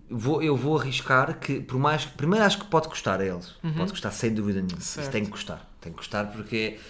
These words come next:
Speaker 1: se eles, o Miguel Góes e o Tiago Dores vão beber uma pastelaria, então e o Ricardo? É pá, o Ricardo é que é.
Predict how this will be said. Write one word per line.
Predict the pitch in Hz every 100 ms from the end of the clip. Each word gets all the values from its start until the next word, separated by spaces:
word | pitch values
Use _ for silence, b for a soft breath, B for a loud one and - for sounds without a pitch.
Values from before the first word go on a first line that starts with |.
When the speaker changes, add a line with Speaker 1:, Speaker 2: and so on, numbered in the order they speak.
| B
Speaker 1:
se | -
eles, | 113 107
o | 110 120
Miguel | 113 117 123
Góes | 120 120
e |
o | 107
Tiago | 120 113
Dores | 120
vão | 120
beber | 117 120
uma | 120
pastelaria, | 131 131 139 151
então | 151 311
e | 294
o |
Ricardo? | 214 190 214 190 165
É | 208
pá, | 196 139
o | 131
Ricardo | 143 143 147 139
é |
que | - 117
é. | -